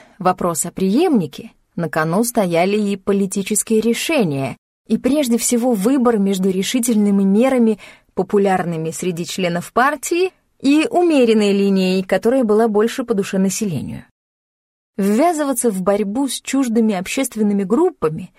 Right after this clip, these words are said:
непманами, кулаками, попами, буржуазными специалистами, иностранцами-капиталистами и сокрушать их силой государства, такая стратегия отлично поддержала бы в партии революционный дух и ощущение целеустремлённости.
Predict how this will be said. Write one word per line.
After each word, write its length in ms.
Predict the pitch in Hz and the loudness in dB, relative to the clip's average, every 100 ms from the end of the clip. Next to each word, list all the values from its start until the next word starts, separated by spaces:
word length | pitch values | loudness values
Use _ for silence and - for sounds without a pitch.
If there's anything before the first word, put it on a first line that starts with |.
| _ _ - | _ _ -2
непманами, 680 | 339 349 285 277 269 247 240 | 0 0 -2 -2 -2 -2 -6
кулаками, 680 | - 139 139 - 269 233 196 | -4 -4 -4 -2 0 0 -2
попами, 720 | - 135 - 262 247 214 180 - - _ | -4 -4 0 2 2 0 -2 -10 -20 _
буржуазными 580 | 240 269 285 349 240 190 | 0 2 2 2 2 0
специалистами, 1000 | 180 175 - 175 170 269 277 262 240 233 - - _ _ | -4 -8 -4 -2 0 -2 -2 0 2 0 -4 -20 _ _
иностранцами-капиталистами 1600 | 202 196 - 220 220 208 190 185 185 180 180 247 - 262 240 240 - - _ _ | 0 0 0 0 0 0 -2 -4 -4 -2 0 -2 0 2 2 0 -8 -20 _ _
и 80 | 202 | -4
сокрушать 800 | - 202 - 190 180 240 240 240 | -2 -2 -2 -2 0 2 2 0
их 160 | 185 - | -6 -4
силой 480 | - 226 233 202 170 | -2 0 2 0 0
государства, 960 | 165 - 170 175 269 285 - 269 262 - _ _ | -4 -4 -2 0 2 0 -2 -2 -2 -4 _ _
такая 280 | 233 233 302 | -4 0 0
стратегия 640 | 262 247 240 392 392 247 196 | 0 -2 0 0 2 2 2
отлично 460 | 285 370 - 285 | 0 -2 0 -2
поддержала 600 | - 226 214 233 285 339 | 0 2 2 2 2 2
бы 100 | 262 | 0
в 140 | 240 - | -2 -2
партии 360 | 277 285 277 254 | -4 -2 -2 0
революционный 680 | 226 208 233 254 262 240 | 2 0 0 0 2 2
дух 400 | 180 208 302 - | 2 0 0 -2
и 60 | 269 | -2
ощущение 580 | 208 - 185 202 196 220 | -2 -2 -4 -2 0 0
целеустремлённости. 1120 | 269 269 269 330 359 349 220 143 156 - | 0 -2 -2 0 2 4 2 -2 -6 -10